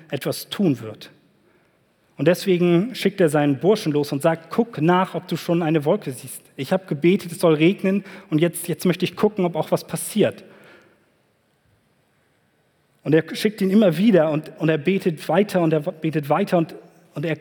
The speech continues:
er ist aber trotzdem, während er betet, immer wachsam und schaut, wo, wo bleibt die Gebetserhörung.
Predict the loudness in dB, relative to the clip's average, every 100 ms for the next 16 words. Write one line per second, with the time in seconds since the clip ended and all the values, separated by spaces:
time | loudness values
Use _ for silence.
0 | -10 -8 -6 -6 -8 -4 -2 0 -2 -2
1 | -2 0 2 0 0 -2 -2 -4 -4 -2
2 | 2 2 2 -2 -2 0 0 0 -8 -8
3 | -8 -2 2 2 0 0 2 2 0 0
4 | 2 2 0 -2 -6 -2 -2 -2 -6 -8
5 | -10 -12